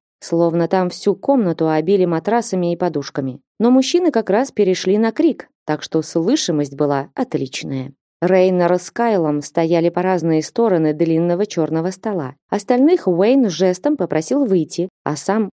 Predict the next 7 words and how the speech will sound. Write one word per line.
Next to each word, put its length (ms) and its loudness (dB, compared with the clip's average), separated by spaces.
ощерился 680 -2
диким 380 -2
зверем. 500 -2
Положил 420 2
руки 260 2
на 100 0
столешницу, 800 -2